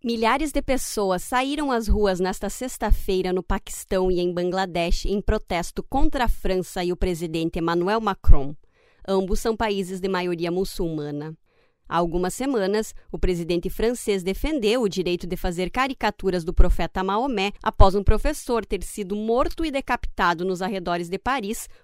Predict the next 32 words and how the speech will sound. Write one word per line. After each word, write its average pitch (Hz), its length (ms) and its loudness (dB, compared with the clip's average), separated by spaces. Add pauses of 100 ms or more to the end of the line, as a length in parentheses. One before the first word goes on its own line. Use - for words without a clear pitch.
por 190 160 10
usar 233 420 0
uma 185 160 -2
caricatura 269 800 -6
em 214 100 -4
uma 208 280 -2
aula 180 300 2
sobre 190 300 -4
liberdade 185 680 -2
de 160 100 -6
expressão. 160 760 -8 (440)
Em 220 120 2
Bangladesh, 190 760 0
milhares 185 400 -2
de 220 100 -8
pessoas 226 600 -2
saíram 185 380 -4
às 196 140 -4
ruas 175 300 -4
na 175 120 -4
capital, 185 580 -2
Dhaka, 175 560 -2 (240)
e 175 60 -2
em 190 160 0
outras 247 360 0
cidades 165 540 -4
para 170 240 -2
pedir 170 460 -4
boicote 202 680 0
aos 180 120 -6
produtos 170 480 -8
franceses. 165 880 -8